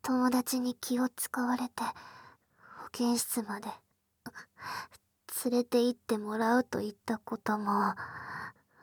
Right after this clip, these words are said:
りませんでした。はい。だから成功です、よね。あ、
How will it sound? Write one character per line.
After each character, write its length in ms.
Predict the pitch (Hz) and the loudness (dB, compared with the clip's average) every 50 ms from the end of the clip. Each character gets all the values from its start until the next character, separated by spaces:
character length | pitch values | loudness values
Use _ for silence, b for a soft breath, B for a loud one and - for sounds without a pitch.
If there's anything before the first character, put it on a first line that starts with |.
| B B B B B B B B - - 233 | B B B B B B B B 0 0 2
り 140 | 220 214 220 | 2 2 2
ま 140 | 220 226 | 4 4
せ 260 | 220 - - 247 233 233 | 2 2 0 -2 -2 -2
ん 80 | 226 | -2
で 140 | 220 208 202 | -4 -4 -4
し 180 | - - - - | -4 -4 -4 -2
た。 380 | - - 190 - - - - B B B B B B B B B B B B _ _ _ _ _ _ _ _ _ _ _ _ _ _ _ _ _ | 0 2 4 6 6 4 4 B B B B B B B B B B B B _ _ _ _ _ _ _ _ _ _ _ _ _ _ _ _ _
は 880 | - - - - - - - - - - - - - - 233 233 220 214 | -20 -20 -16 -16 -14 -14 -12 -12 -12 -10 -8 -4 -2 0 2 2 2 2
い。 180 | 208 202 196 - B B B B B B B B B B B _ _ _ _ _ _ _ _ _ _ _ _ _ _ _ _ _ _ _ _ _ _ _ | 0 -2 -6 -12 B B B B B B B B B B B _ _ _ _ _ _ _ _ _ _ _ _ _ _ _ _ _ _ _ _ _ _ _
だ 160 | - 247 247 - | -2 0 0 0
か 180 | - 240 220 | 0 -2 -2
ら 140 | 214 214 220 | 0 -2 -2
成 460 | - - - - - - 254 262 262 254 - - | -2 -4 -6 -6 -4 -2 2 2 2 2 2 0
功 220 | 262 262 262 262 | 2 2 2 2
で 220 | 254 - 262 254 | 2 0 -2 -4
す、 200 | - - - - - _ _ _ _ _ _ _ _ _ _ _ _ - | -4 -6 -10 -10 -14 _ _ _ _ _ _ _ _ _ _ _ _ -12
よ 240 | 180 185 156 - - | -10 -8 -8 -8 -10
ね。 160 | - 214 208 202 - - - B B B B B B B B B B B B _ _ _ _ _ _ _ _ _ _ _ _ - | -10 -10 -10 -8 -10 -10 -12 B B B B B B B B B B B B _ _ _ _ _ _ _ _ _ _ _ _ -8
あ、 100 | 226 | -8